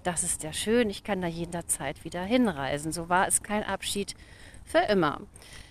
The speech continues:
Ich hoffe, ich konnte euch bei dieser Reise mitnehmen und euch ein wenig von der Atmosphäre übermitteln,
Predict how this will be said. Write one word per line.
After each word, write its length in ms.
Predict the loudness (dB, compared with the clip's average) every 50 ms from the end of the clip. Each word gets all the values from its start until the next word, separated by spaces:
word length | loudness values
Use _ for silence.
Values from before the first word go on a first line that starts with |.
| -20 -20 -20 -14 -8
Ich 120 | -2 4 4
hoffe, 220 | 4 4 4 0
ich 180 | -4 -4 -4 -2
konnte 400 | 0 2 4 4 2 2 2 2
euch 440 | 4 4 4 2 2 -2 -6 -10 -14 -20 -20 -20 -8 -2
bei 180 | 0 2 2
dieser 400 | 2 0 0 0 2 2 2 0
Reise 680 | 0 0 2 2 2 2 2 0 0 0 0 0 0 -2
mitnehmen 1400 | -2 0 0 0 0 -2 -6 -4 -2 0 2 2 4 4 4 4 4 4 4 4 4 4 4 4 2 2 0 -2
und 520 | -2 -2 0 0 2 0 0 -2 -4 -6 -4
euch 840 | -2 0 0 0 2 0 0 0 -2 -4 -6 -8 -10 -10 -12 -12 -10 -6
ein 280 | -4 -4 -4 -4 -2
wenig 480 | 0 0 2 2 0 -2 -2 -4 -8 -8
von 200 | -4 -4 -2 -2
der 380 | -2 -2 0 0 -2 -2 -4 -8 -14 -20 -20 -20 -20 -12 -6
Atmosphäre 960 | -4 -4 -2 -2 -2 -2 -2 -4 -6 -2 2 4 4 6 6 4 4 2 2 0
übermitteln, 880 | 2 2 2 4 4 4 2 0 0 0 2 2 2 2 0 -2 -4